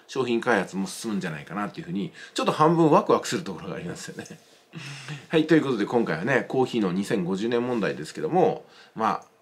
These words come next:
コーヒー飲まなくてもお茶を飲んだり、紅茶を飲んだり、うん、様々今度はね、トレンドが変わっていくのかもしれないなってことも考えながら、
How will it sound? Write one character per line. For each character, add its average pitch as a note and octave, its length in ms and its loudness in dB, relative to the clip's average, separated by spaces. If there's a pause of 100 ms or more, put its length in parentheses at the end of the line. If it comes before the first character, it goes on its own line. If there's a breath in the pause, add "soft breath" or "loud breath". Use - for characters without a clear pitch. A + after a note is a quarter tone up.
(140)
コ C3 140 -6
ー - 20 -4
ヒ C3 160 -6
ー G#2+ 100 4
飲 A2 60 2
ま B2 80 4
な A2 80 4
く - 80 -12
て - 80 -8
も F#2 160 -2
お A2 80 -4
茶 B2 140 2
を B2 60 2
飲 D3+ 120 4
ん C#3+ 80 0
だ G2+ 80 0
り、 F2 80 -4
紅 A#2+ 220 0
茶 B2+ 140 0
を C#3+ 60 2
飲 D#3+ 80 2
ん D3+ 60 0
だ G#2 80 0
り、 D2+ 160 -6 (440)
う F2 100 -14
ん、 F#2+ 60 -14
様 E3 220 2
々 D3+ 420 6 (280)
今 A2 80 -4
度 F2 80 -4
は D#2+ 80 -4
ね、 C#3+ 220 -2
ト A#2+ 80 -2
レ A2+ 100 6
ン G#2+ 80 0
ド A2+ 80 4
が C3+ 300 4 (120)
変 F#2+ 80 -2
わ G2+ 60 -2
っ - 60 -10
て - 80 -6
い D#3+ 40 -4
く G#3+ 80 -4
の G#3+ 80 -4
か - 80 -6
も F#2 80 -2
し - 120 -10
れ F2+ 80 -6
な E2 80 -6
い E2+ 40 -6
な F#2 120 -4
っ - 20 -8
て D#2+ 80 -14
こ E2+ 80 -10
と E2 80 -14
も D#2 120 -10
考 A#2+ 160 -6 (120)
え F#3 60 0
な G3 100 -2
が F#3 80 -2
ら、 F#3+ 260 0